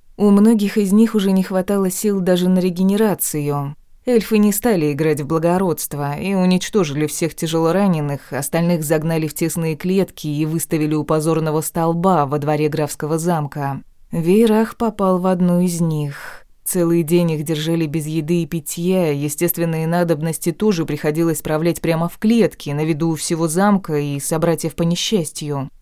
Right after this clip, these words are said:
А вечером прибыл королевский синешаль, и рядом с клетками начали воздвигать эшафот. Эльфийский король Теодар подписал указ о казни всех бунтовщиков. На рассвете их собирались повесить.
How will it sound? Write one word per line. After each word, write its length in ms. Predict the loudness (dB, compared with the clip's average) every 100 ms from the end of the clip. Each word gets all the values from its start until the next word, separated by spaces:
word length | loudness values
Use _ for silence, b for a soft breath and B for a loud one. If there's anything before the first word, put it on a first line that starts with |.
| 0
А 140 | 2
вечером 480 | 4 2 2 2 2
прибыл 340 | 2 2 2 2
королевский 640 | 0 2 2 0 -4 -6
синешаль, 720 | -2 0 0 -2 -2 0 0
и 80 | 0
рядом 320 | 0 0 -2
с 80 | -2
клетками 460 | -2 -2 -2 -2
начали 380 | -2 -4 -4 -4
воздвигать 600 | -2 -4 -2 -2 -2 -2
эшафот. 800 | -4 -6 -6 -4 -2 -4 -8 -18 -20 -4
Эльфийский 720 | 0 0 0 -2 0 -2 0
король 380 | 2 2 2 0
Теодар 600 | 0 0 2 0 0 0
подписал 640 | -4 -4 -4 -2 0 0
указ 360 | -2 -4 -2
о 120 | -4 -2
казни 420 | 0 2 2 0
всех 320 | 0 0 2
бунтовщиков. 1200 | 0 0 -2 -2 -2 -2 -2 0 -2 -6 -18 -20 -20 -6
На 180 | -2 0
рассвете 460 | 0 0 -2 0 -4
их 100 | -2
собирались 480 | -2 0 0 -2
повесить. 800 | -2 0 2 0 -4 -6 -8 -12